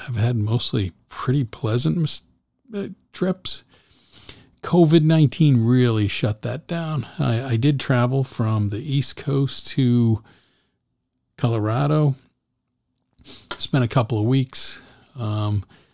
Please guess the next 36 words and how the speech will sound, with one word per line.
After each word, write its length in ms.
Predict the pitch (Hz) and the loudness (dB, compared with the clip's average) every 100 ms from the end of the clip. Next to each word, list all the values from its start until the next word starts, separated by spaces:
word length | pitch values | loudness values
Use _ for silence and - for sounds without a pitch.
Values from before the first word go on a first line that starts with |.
| _ | _
but 80 | - | -8
it 80 | 117 | -6
wasn't 380 | 123 143 139 147 | -4 -2 -2 -2
like 340 | 127 123 110 | -2 -2 2
in 100 | 127 | 2
the 80 | 113 | 2
past 640 | 107 127 123 123 117 - | 0 0 0 2 0 -2
where 140 | 107 101 | -2 -2
I've 160 | 98 | -4
been 120 | 107 104 | -6 -4
able 220 | 120 127 | 0 0
to 80 | 107 | 0
get 220 | 110 113 | -2 -2
away 400 | 104 107 110 110 | 0 0 0 -2
for 600 | - 107 101 101 98 - _ _ _ _ _ _ - - _ - | -2 -6 -4 -4 -4 -6 _ _ _ _ _ _ -18 -18 _ 0
almost 280 | 175 196 - | 4 4 4
a 40 | |
month, 340 | 165 180 175 - _ _ _ | 4 4 4 -2 _ _ _
um, 480 | 139 120 117 113 107 - - - | -4 0 2 2 0 -2 -16 -8
at 80 | 120 | -8
a 80 | |
time. 580 | 110 - 156 156 156 143 - _ _ _ _ _ _ _ - | -6 -2 0 4 4 2 0 _ _ _ _ _ _ _ -4
And 360 | 123 123 120 - _ | 0 0 -2 -8 _
I 60 | - | -4
don't 260 | 202 190 | -2 -2
think 300 | - 202 - | 0 -2 2
you 100 | 160 | 0
realize 540 | 143 160 160 147 143 - | 4 4 4 4 2 0
the 100 | 113 | -4
freedom 640 | - - 156 151 127 107 | -6 -6 2 4 4 0
until 260 | 101 - | -2 -2
you, 220 | 117 113 107 | 0 0 0
like, 400 | 113 107 - - | -2 -2 -6 -4
don't 300 | 127 143 - | 0 2 2
have 540 | 127 127 127 117 117 | 0 2 2 0 -2
the 180 | 123 110 | -6 -8